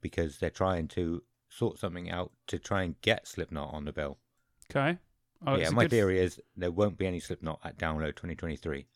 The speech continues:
Speaker 2: Well, I think there's a possibility that you might be right there, because I think people were putting up dates, um, that Slipknot put up,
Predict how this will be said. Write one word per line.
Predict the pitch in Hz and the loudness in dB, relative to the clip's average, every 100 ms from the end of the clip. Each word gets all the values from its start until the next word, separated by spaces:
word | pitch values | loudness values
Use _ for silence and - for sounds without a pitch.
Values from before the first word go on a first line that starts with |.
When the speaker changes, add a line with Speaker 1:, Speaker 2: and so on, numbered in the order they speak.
| _ _ _ - _ _ _ | _ _ _ -20 _ _ _
Speaker 2:
Well, | 156 139 131 - | 0 2 0 -2
I | 139 | -2
think | - - - 214 202 110 139 - - - - _ _ _ - | -4 -14 -2 2 2 2 -2 -6 -14 -16 -16 _ _ _ -4
there's | 139 135 | -2 -2
a | - _ - | -8 _ -6
possibility | - 196 - 120 170 180 156 - 113 | -4 -4 -4 -4 -2 -2 -2 -4 -4
that | 110 | -4
you | 120 120 | -2 -2
might | 123 147 151 | 0 0 -4
be | 139 123 | -6 -10
right | 110 139 160 - - | -4 0 0 -2 -6
there, | 98 95 127 _ _ _ _ | -6 -4 -6 _ _ _ _
because | 123 117 127 | -6 -2 0
I | 127 | 0
think | 117 - 196 - - | -2 -4 -4 -4 -8
people | - 185 180 127 | -6 -6 -4 -4
were | 110 113 | -2 -2
putting | - 156 139 135 | -2 -2 0 -2
up | 127 113 _ | -4 -14 _
dates, | 147 139 - - - - - _ _ _ _ | 0 0 -4 -8 -8 -8 -12 _ _ _ _
um, | 160 120 113 113 110 - _ _ _ - | -2 0 2 0 -2 -6 _ _ _ -6
that | 117 123 | -4 -4
Slipknot | - 143 - 135 127 - | -2 -2 -2 -4 -4 -4
put | 139 139 | -4 0
up, | 135 - | -2 -4